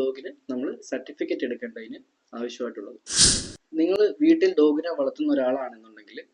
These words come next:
നിർബന്ധമായും ഡോഗിന് ലൈസൻസ് എടുത്തിരിക്കണം. അല്ലാത്ത പക്ഷം ഡോഗ് ആരെങ്കിലും അറ്റാക്ക് ചെയ്യുകയോ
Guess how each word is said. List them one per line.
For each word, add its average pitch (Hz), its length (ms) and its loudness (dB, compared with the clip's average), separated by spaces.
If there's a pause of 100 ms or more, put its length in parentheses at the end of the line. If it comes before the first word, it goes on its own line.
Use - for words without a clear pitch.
(240)
നിർബന്ധമായും 151 800 2 (320)
ഡോഗിന് 139 400 0 (100)
ലൈസൻസ് 123 400 -4
എടുത്തിരിക്കണം. - 500 -14 (760)
അല്ലാത്ത 147 360 2
പക്ഷം 156 320 -2 (580)
ഡോഗ് 139 260 2
ആരെങ്കിലും 139 440 -2
അറ്റാക്ക് 123 300 -6
ചെയ്യുകയോ 113 380 -8